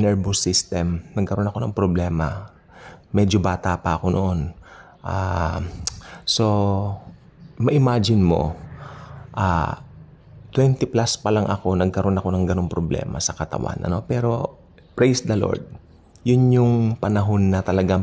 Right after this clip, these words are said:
pinainit niya ako sa kanyang biyaya. Ba't ko po nasabi yan? Dahil alam ko, during that time, merong ang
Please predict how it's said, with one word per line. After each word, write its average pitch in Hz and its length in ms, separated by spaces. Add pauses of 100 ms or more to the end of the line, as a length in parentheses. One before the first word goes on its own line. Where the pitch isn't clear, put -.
pinainit 95 640
niya 76 240
ako 71 240 (800)
sa - 240
kanyang 87 320
biyaya. 76 560 (1000)
Ba't 95 160
ko - 160
po 98 160
nasabi 82 480
yan? - 160 (2500)
Dahil 107 320
alam 139 320
ko, 117 480
during 95 400
that 123 160
time, 101 320
merong 87 240
ang 87 120